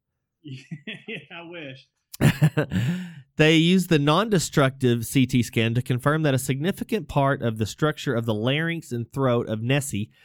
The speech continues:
Speaker 2: remained intact as a result of the mummification process. This allowed the authors to measure the vocal tract shape from C T images.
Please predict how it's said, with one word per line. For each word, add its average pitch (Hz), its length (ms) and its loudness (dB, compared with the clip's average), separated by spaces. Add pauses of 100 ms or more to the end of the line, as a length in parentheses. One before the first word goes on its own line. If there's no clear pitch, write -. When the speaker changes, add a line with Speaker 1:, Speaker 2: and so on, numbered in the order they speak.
(240)
Speaker 2:
remained 143 460 0
intact 135 640 -2 (160)
as 127 300 0
a 120 120 2
result 123 460 0
of 117 140 -6
the 117 80 -2
mummification 120 960 -2
process. 101 680 -6 (440)
This 185 220 -2
allowed 165 340 0
the 143 100 -2
authors 143 480 -2
to 123 140 -2
measure 131 360 0
the 127 120 0
vocal 117 400 -2
tract 104 500 -6 (100)
shape 90 440 -6 (120)
from 95 160 -8
C 110 260 -4
T 107 200 -8
images. 98 380 -10